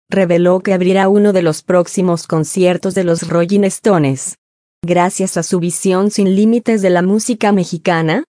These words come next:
León se ha convertido en una de las mayores estrellas del género. Su éxito,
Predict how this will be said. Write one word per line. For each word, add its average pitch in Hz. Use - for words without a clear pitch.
León 196
se 226
ha 196
convertido 196
en 208
una 196
de 185
las 170
mayores 190
estrellas 196
del 175
género. 156
Su -
éxito, 180